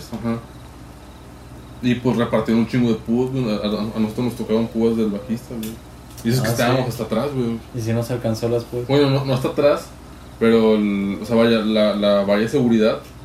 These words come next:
Speaker 2: Estábamos en el
Speaker 1: eh,
Speaker 2: perímetro,
Speaker 1: di-,
Speaker 2: la valla,
Speaker 1: dividía,
Speaker 2: sí.
Speaker 1: dividía la mitad de, de, de cancha, por así decirlo. Entonces estábamos donde terminaba esa valla de seguridad y ahí, est-, y ahí estamos y, y alcanzamos, güey.
Speaker 2: Sí, pues fue el vato del, del staff, ¿no? El que salió.
Speaker 1: Sí, ajá, un
Speaker 2: Un
Speaker 1: vato gordillo,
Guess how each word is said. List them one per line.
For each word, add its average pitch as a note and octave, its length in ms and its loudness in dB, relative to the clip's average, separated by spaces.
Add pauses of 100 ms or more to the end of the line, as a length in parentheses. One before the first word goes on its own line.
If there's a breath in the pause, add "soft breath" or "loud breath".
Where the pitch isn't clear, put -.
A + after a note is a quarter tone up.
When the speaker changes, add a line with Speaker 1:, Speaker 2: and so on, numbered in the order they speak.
(100)
Speaker 2:
Estábamos A#2 440 -2
en G#2+ 100 4
el G2+ 120 2
Speaker 1:
eh, G#2 40 2
Speaker 2:
perímetro, C#3 360 2
Speaker 1:
di-, - 40 4
Speaker 2:
la B2 40 6
valla, B2 120 4
Speaker 1:
dividía, B2 340 6
Speaker 2:
sí. A#2+ 60 0
Speaker 1:
dividía A#2+ 260 6
la C3 100 0
mitad A#2+ 340 2
de, A#2+ 340 2
de, G2 340 -2
de - 140 -6
cancha, A#2 380 -2
por A2+ 160 0
así A2+ 120 -2
decirlo. C3 420 -4 (640)
Entonces A2 480 0
estábamos B2 340 0
donde A#2+ 160 4
terminaba G#2+ 340 2
esa A#2 160 -2
valla A#2 140 4
de A#2 40 -4
seguridad G#2 520 0
y A2+ 60 0
ahí, G#2 60 -6 (220)
est-, A2 180 -6
y A#2 100 2
ahí G#2+ 240 -2
estamos C3+ 380 -4
y, A#2 200 0
y A2+ 80 0
alcanzamos, G#2 420 -6
güey. - 160 -16 (640)
Speaker 2:
Sí, C3 460 -4 (100)
pues A#2+ 140 -6 (140)
fue B2+ 100 2
el C3 80 0
vato C#3 240 0
del, A#2+ 240 0
del G#2+ 80 -2
staff, A#2 320 -4
¿no? C#3+ 120 -2
El C#3+ 80 -6
que C#3 80 -8
salió. C3 360 -4
Speaker 1:
Sí, B2 240 0
ajá, A#2+ 280 -6
un B2+ 120 2
Speaker 2:
Un A#2 180 2
Speaker 1:
vato A2+ 180 0
gordillo, A2 380 2